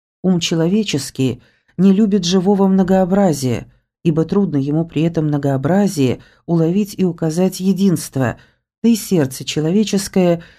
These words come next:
не любит находить недостатков в предмете любимом, достоинств в предмете, возбудившем отвращение.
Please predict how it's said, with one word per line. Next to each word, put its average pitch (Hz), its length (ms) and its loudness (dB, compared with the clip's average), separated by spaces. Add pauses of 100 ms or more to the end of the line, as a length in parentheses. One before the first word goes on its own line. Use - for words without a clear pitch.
(160)
не 190 160 4
любит 208 340 2
находить 190 600 -2
недостатков 175 920 -2 (300)
в - 80 -20
предмете 175 800 2
любимом, 156 760 0 (420)
достоинств 196 880 0
в - 100 -20
предмете, 202 760 0 (260)
возбудившем 170 840 -2
отвращение. 160 960 -2